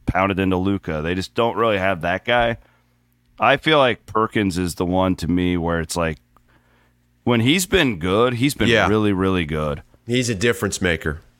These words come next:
Speaker 1: Yeah. Can he do that more consistently?
Speaker 2: Uh,
Speaker 1: To me,
Speaker 2: yeah.
Speaker 1: that's the season for Iowa. If that's a yes, I think they'll probably make the tournament.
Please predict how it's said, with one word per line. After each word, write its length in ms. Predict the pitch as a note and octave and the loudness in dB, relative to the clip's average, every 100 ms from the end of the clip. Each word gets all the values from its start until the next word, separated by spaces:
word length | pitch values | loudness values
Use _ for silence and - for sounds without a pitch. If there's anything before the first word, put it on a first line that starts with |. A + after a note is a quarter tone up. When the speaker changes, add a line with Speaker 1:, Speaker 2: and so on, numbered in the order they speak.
| _ | _
Speaker 1:
Yeah. 260 | F#2+ F#2 D#2+ - | -2 -2 -2 -2
Can 140 | C3+ | -2
he 160 | B2+ E3+ | 0 0
do 220 | D#3 D#3 | 2 2
that 340 | C#3 B2+ A#2+ | 4 4 2
more 220 | A2 A2+ A2 | 0 -2 -2
consistently? 720 | G2 F2+ E2 - - G1+ G1+ | -4 -4 -4 -6 -8 -8 -2
Speaker 2:
Uh, 180 | F#2+ G2 | 0 0
Speaker 1:
To 80 | A#2+ | 2
me, 160 | A#2+ | 2
Speaker 2:
yeah. 60 | F#2+ | 4
Speaker 1:
that's 240 | C#3 D3 | 2 2
the 60 | A#2 | -2
season 360 | - B2+ A2+ | 0 0 0
for 140 | G#2 G#2+ | 0 2
Iowa. 300 | B2 A2+ G#2+ | 4 2 0
If 80 | G2 | 0
that's 220 | C#3 C#3+ | 0 0
a 40 | |
yes, 320 | A#2+ B2 C#3 B2 | 0 2 2 0
I 60 | |
think 200 | A2+ B2 | -2 -2
they'll 100 | A#2 | -2
probably 220 | G#2+ A2+ | 0 0
make 160 | A2+ A2 | 0 -2
the 60 | G2 | -2
tournament. 380 | A#2+ C#3 - | -2 -2 -4